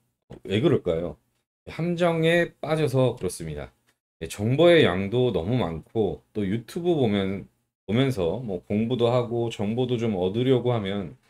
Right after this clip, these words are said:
대부분이, 예, 다들 좋다고만 말을 합니다. 예, 무조건 올라간다라고만 그렇게 이야기를 하죠. 뭐 대부분 그렇게 느끼실 겁니다. 또 대부분의 영상들이,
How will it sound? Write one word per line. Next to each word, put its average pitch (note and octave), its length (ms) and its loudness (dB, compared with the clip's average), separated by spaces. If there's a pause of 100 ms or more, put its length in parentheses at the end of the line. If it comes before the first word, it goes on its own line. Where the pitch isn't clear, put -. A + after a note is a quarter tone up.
(500)
대부분이, B2 760 2 (220)
예, D#2+ 100 -8
다들 A#2+ 300 0
좋다고만 D3+ 880 -2
말을 F2+ 320 0
합니다. D#2 400 -10 (380)
예, E2 60 -8
무조건 D3 640 0
올라간다라고만 G2 1700 2 (760)
그렇게 G2+ 460 0
이야기를 E2+ 440 -4
하죠. E2+ 280 -10 (520)
뭐 - 80 -16
대부분 A#2 340 0
그렇게 G2+ 300 -4
느끼실 E2 420 -10
겁니다. D#2+ 480 -6 (560)
또 D3 160 4
대부분의 D#3+ 640 4
영상들이, G#2+ 920 0